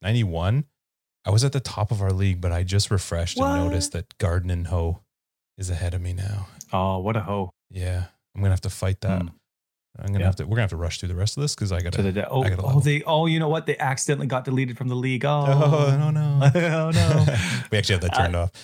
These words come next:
Speaker 1: off. Um,
Speaker 2: do you want to talk about, I'm curious how you're actually going through the Atlas. Is that short enough to include in this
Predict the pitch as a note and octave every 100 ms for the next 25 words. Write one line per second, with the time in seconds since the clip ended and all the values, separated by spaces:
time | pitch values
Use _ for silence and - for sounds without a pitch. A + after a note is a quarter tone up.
0 | - A2+ A2+ G#2+ G2 - A2+ B2+ D3+ D3
1 | - - B2 A2 A2+ B2 - - B2+ A#2
2 | A2 - A2 A2 G#2+ A#2 B2+ - C3 B2+
3 | C3 - A2+ A2+ G#2+ G2+ - G#2+ F#2+ G2
4 | F2 - G2+ G2+ A2 G#2+ G#2+ B2 C#3+ -
5 | A2+ F#2+ G#2 - - G#2+ G2+ G2+ - A2
6 | F#2+ - G#2 G#2+ A#2 A#2 - -